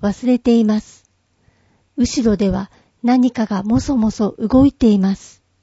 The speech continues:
四、「あ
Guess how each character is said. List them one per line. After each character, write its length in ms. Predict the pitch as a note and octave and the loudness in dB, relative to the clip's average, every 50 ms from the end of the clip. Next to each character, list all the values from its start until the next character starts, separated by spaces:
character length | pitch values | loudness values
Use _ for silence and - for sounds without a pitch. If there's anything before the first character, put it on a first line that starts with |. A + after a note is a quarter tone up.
| _ _ _ _ _ _ _ _ _ _ _ _ _ _ _ _ _ _ _ _ _ _ _ _ _ _ _ _ _ _ _ _ - | _ _ _ _ _ _ _ _ _ _ _ _ _ _ _ _ _ _ _ _ _ _ _ _ _ _ _ _ _ _ _ _ -2
四、 380 | A#3+ B3+ C4+ B3 G#3+ G3+ A3+ - _ _ _ _ _ _ _ _ _ _ _ _ _ _ - - | 2 2 4 4 2 0 -6 -12 _ _ _ _ _ _ _ _ _ _ _ _ _ _ -8 -4
「あ 60 | E4+ | -2